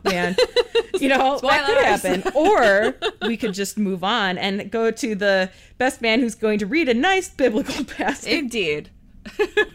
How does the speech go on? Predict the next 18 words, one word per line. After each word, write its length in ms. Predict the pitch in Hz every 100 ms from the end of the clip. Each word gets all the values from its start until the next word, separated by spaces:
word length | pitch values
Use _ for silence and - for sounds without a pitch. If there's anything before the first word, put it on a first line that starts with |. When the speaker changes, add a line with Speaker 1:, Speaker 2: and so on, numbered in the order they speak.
| 349 - 349 - - - - -
Speaker 1:
No, 200 | 262 226
I 160 | - 247
think, 180 | 330 330
it, 120 | -
yeah, 240 | 214 180 160
I 120 | 202
think 180 | 302 294
the 80 | 330
way 120 | 220
that 160 | 202 208
the 80 | -
ceremony 400 | 175 170 170 180
was 120 | 185
set 160 | 190
up, 80 | 196
it 120 | 170 -
kind 340 | 180 165 175
of, 240 | 180 170